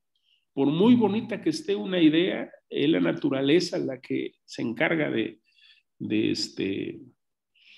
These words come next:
por ejemplo, ¿no? La leyenda es que Einstein estuvo seguro de la relatividad general, ¿no? Pero, eh, pues también se esforzó para calcular, eh, eh, la,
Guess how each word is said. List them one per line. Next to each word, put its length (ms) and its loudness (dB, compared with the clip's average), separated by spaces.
por 140 2
ejemplo, 380 6
¿no? 200 8
La 160 6
leyenda 460 4
es 240 0
que 400 -2
Einstein 380 0
estuvo 320 -2
seguro 360 2
de 60 0
la 100 -2
relatividad 400 -6
general, 520 -4
¿no? 180 -6
Pero, 760 4
eh, 400 0
pues 200 -4
también 500 2
se 360 0
esforzó 840 -2
para 300 -4
calcular, 640 -2
eh, 320 -6
eh, 300 -12
la, 340 -6